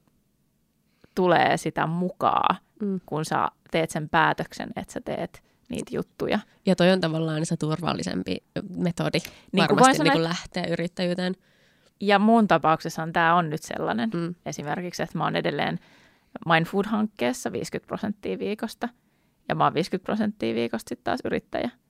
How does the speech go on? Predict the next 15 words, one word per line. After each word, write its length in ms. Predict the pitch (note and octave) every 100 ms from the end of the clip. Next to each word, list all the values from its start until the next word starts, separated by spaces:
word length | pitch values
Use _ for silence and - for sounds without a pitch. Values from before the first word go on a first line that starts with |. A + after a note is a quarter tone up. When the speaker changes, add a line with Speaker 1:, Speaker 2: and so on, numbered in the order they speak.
| -
Speaker 2:
Mm. 180 | F#3 F3 _ _ _ _ _ _ _ _
Speaker 1:
Et 140 | E3 D#3+
mullahan 420 | E3 E3 F3 F3
on 180 | F3 D#3+
se 120 | - - -
niin 240 | - -
kun 160 | - D#3 - _ _ _ _
Speaker 2:
Mm. 60 | E3+
Speaker 1:
backuppi 540 | F3 D#3+ E3 - G3+
siellä 340 | A3+ F3+ A#3 A#3
Speaker 2:
Backuppi, 320 | - G#3 F#3+
nimenomaan. 160 | F3
Speaker 1:
tiettyyn 420 | F3 - G3 C#3+ E3
pisteeseen 640 | F#3+ - - G#3+ A2+ -
asti, 340 | A3+ - B3